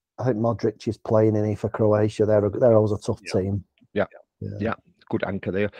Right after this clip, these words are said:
Speaker 3: So, Group G: Brazil, Serbia, Switzerland, Cameroon. Um, I said Brazil would win, and,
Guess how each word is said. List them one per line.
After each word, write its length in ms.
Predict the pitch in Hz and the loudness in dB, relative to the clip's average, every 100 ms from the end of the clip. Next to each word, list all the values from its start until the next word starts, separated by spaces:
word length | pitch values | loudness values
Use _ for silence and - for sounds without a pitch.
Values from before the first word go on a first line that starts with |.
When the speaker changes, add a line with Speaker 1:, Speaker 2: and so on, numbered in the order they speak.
| - - | -14 4
Speaker 3:
So, 220 | 185 117 | 8 8
Group 320 | 95 170 123 | 8 8 8
G: 240 | 135 151 | 2 0
Brazil, 500 | 85 131 123 156 170 - | 2 2 4 4 2 0
Serbia, 600 | 180 - 151 113 92 107 - | -6 0 2 2 2 2 0
Switzerland, 760 | - - - - - 117 104 - | -8 -4 -4 -4 -2 0 0 -2
Cameroon. 560 | - 117 113 131 117 80 - _ - - _ _ - | 0 2 6 6 4 -2 -10 _ -20 -20 _ _ 4
Um, 440 | 117 117 120 117 - _ - - - - _ _ _ _ _ - - - - - _ _ - | 6 8 6 -2 -10 _ -16 -16 -16 -20 _ _ _ _ _ -20 -20 -20 -20 -20 _ _ -6
I 60 | 95 | -2
said 240 | - 143 | 2 2
Brazil 320 | 131 123 139 131 | 4 6 6 6
would 140 | 107 | 4
win, 340 | 101 92 104 - _ _ _ _ | 4 2 -2 -8 _ _ _ _
and, 500 | 101 98 95 95 90 | 4 6 6 0 -6